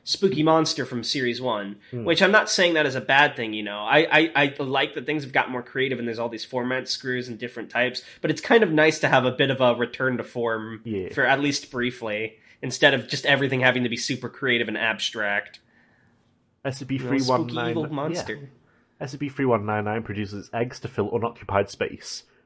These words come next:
Speaker 2: There is no known limit to the number of eggs it is capable of producing, and the standing theory is as follows.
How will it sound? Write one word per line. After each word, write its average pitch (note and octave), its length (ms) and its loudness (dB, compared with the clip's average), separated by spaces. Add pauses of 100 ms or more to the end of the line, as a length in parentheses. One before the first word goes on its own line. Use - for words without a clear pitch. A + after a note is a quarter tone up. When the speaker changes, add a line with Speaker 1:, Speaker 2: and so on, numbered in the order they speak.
Speaker 2:
There A#2 100 4
is G#2+ 100 2
no E3 200 2
known C#3+ 260 2
limit B2+ 240 4
to - 80 -6
the G2+ 100 4
number B2+ 240 0
of F2 80 -2
eggs F2+ 320 -2
it F#2 60 -2
is - 140 -10
capable F#2+ 280 -4
of - 80 -16
producing, A2 640 -4 (360)
and G#2 100 -6
the G2+ 40 -6
standing D3+ 320 -2
theory G#2 380 2
is F#2 100 -8
as F2 120 -14
follows. - 580 -2